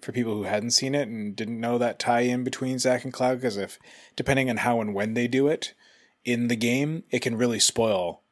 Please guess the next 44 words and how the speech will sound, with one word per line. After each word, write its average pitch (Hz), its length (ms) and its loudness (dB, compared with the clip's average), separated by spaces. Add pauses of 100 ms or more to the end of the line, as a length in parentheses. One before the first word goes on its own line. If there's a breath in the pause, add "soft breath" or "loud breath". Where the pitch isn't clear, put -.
(120)
the 107 80 -6
story 104 360 2
and 95 120 -6
that - 140 -6
reveal 110 400 -2
that, - 180 -4
like, - 320 -8 (240 loud breath)
it 73 140 -8
was 233 180 -6
all 135 220 2
a 190 80 2
sham, 233 920 0 (480 loud breath)
which 107 400 2
if 127 180 -4
for 123 100 -6
some 117 200 0
reason 104 260 -2
you 101 100 -6
never 98 240 -4
played 95 240 -4
seven 98 240 -2
or 92 60 -6
haven't 92 200 -6
heard 98 180 -6
anything 92 220 -8
about 87 260 -2
it, - 80 -6
I'm - 80 -12
sorry 87 180 -4
if 87 60 -8
that 90 240 -8
just - 160 -10
got - 140 -8
spoiled 85 280 -6
for 78 140 -12
you, 78 100 -12
but 80 260 -12
their 78 180 -8 (220)
lives - 240 -6
are 95 60 -6
tied - 220 -6
together. 87 420 -6
Meh. - 220 -4 (360 loud breath)
Anyways, 120 360 0